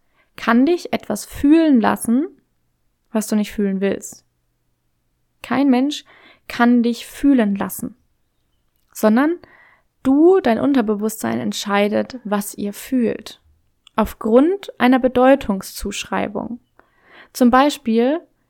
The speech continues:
ist es, und das ist vielleicht ein gutes Beispiel dafür, wenn dir irgendeine fremde Person auf der Straße sagt,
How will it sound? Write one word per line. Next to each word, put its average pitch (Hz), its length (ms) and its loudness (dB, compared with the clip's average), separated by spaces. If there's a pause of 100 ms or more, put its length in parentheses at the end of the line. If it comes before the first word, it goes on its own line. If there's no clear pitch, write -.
(300)
ist 240 200 0
es, 254 440 0 (600)
und 220 200 2
das 220 120 -6
ist 220 160 -6
vielleicht 208 260 -4
ein 208 60 -4
gutes - 260 -12
Beispiel 233 360 -2
dafür, 202 420 -4 (400)
wenn 220 140 2
dir 233 160 2
irgendeine 269 420 0
fremde 254 340 0
Person 233 480 0
auf 220 140 -6
der 208 120 -6
Straße 214 600 -6
sagt, 196 580 -4